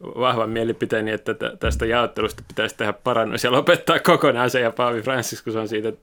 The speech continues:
tosi loistava esimerkki, että ei se vaan mahu siihen, ja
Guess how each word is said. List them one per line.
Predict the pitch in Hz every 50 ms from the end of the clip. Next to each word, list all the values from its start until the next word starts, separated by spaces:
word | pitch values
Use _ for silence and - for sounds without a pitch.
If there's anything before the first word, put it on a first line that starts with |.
| _ -
tosi | 117 107 - 113
loistava | 107 113 110 - - 104 104 104
esimerkki, | 113 101 113 107 104 98 - - - 107
että | 101 - 107 107
ei | 107
se | - 113 113
vaan | 120 120 117
mahu | 120 127 123 113 113 101
siihen, | - - 113 107 107 104 107 107 107
ja | 107